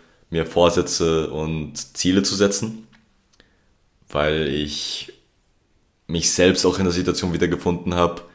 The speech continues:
dass ich vor allem zum Ende des Jahres hin nicht mehr das Gefühl hatte oder nicht mehr die Motivation hatte, was in meinem Leben zu ändern, weil man sich gedacht hat, ja, das Jahr ist sowieso schon bald vorbei. Die Zeitrechnung ist ja sowas, das wirklich vom Menschen geschaffen ist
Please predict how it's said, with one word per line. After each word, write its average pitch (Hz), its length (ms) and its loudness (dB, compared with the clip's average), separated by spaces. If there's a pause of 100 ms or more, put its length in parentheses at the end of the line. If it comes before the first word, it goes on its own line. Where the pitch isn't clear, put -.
(600)
dass - 680 -2
ich - 560 -6 (760)
vor - 180 2
allem 82 380 0 (120)
zum 90 260 -2
Ende 98 260 4
des 92 200 2
Jahres 95 400 6
hin 90 240 0
nicht 90 180 -4
mehr 87 100 2
das 85 200 -2
Gefühl - 760 -2
hatte 92 180 -2
oder 85 140 4
nicht 87 120 -4
mehr 95 80 0
die 85 80 0
Motivation 98 680 2
hatte, 92 500 2 (160)
was - 180 0
in 90 60 4
meinem 85 100 2
Leben 87 160 2
zu - 140 -2
ändern, 104 500 2 (460)
weil 80 380 2
man 85 140 0
sich - 160 -6
gedacht 82 300 0
hat, 85 120 -4
ja, 82 100 4
das - 160 0
Jahr 78 160 2
ist - 140 0
sowieso 82 360 -2
schon 80 160 -6
bald 71 180 -6
vorbei. 67 340 -8 (600)
Die 85 60 -6
Zeitrechnung 85 600 2
ist 82 160 -2
ja 80 180 4
sowas, 80 300 0
das 80 160 -6
wirklich 80 220 -4
vom 85 100 -2
Menschen 82 280 0
geschaffen 87 500 0
ist 92 300 -2